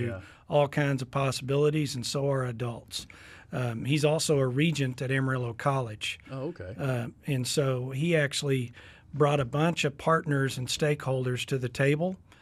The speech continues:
Speaker 2: uh, as well as the superintendent of the schools, Doug Loomis. Um, we reached out to every local business,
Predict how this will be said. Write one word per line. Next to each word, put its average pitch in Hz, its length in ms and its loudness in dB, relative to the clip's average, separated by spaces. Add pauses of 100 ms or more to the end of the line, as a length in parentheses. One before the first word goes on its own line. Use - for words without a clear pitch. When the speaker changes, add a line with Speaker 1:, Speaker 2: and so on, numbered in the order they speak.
(320)
Speaker 2:
uh, 131 40 -6
as 123 380 0
well 175 240 6
as 160 240 2
the 160 260 4
superintendent 160 720 2
of 143 80 0
the 135 80 2
schools, 135 560 0
Doug 135 240 -2
Loomis. 135 500 -2 (540)
Um, 120 320 -8
we 147 160 0
reached 147 340 0
out 147 320 0
to 127 440 0 (720)
every 151 300 2
local 143 380 4
business, 131 640 0